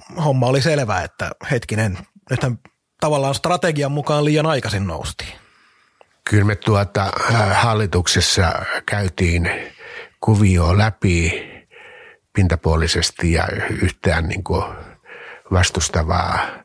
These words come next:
Speaker 2: jäsentä ei ollut, että tuota, jos, jos kerran eväät riittää näillä ja kun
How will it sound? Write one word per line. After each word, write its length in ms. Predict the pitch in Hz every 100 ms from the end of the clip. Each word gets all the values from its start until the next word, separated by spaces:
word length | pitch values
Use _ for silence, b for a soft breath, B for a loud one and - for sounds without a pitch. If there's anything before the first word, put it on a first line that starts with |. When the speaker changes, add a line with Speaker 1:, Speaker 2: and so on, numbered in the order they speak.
| _ B B B B B 120
Speaker 2:
jäsentä 540 | 95 - 87 80 87
ei 440 | 101 98 85 82
ollut, 400 | 80 85 - 85
että 260 | - - -
tuota, 340 | - - - -
jos, 360 | - - - B B B _ B B B B B B _ 117
jos 200 | 104 -
kerran 320 | 92 85 92
eväät 360 | 113 101 82 -
riittää 580 | 135 120 - - 92
näillä 380 | 101 104 90 85
ja 200 | 85 82 -
kun 300 | 82 82